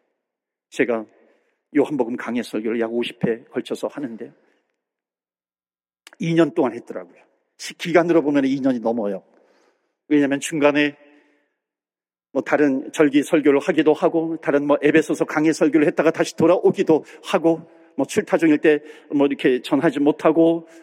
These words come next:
아, 이랬는데 한 이 요한복음을 처음에는 한 이십오 번 정도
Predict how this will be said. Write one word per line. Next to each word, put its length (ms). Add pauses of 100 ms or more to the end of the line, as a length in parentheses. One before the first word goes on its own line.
(120)
아, 140
이랬는데 720 (200)
한 380
이 520
요한복음을 640 (220)
처음에는 360
한 100
이십오 480
번 160
정도 340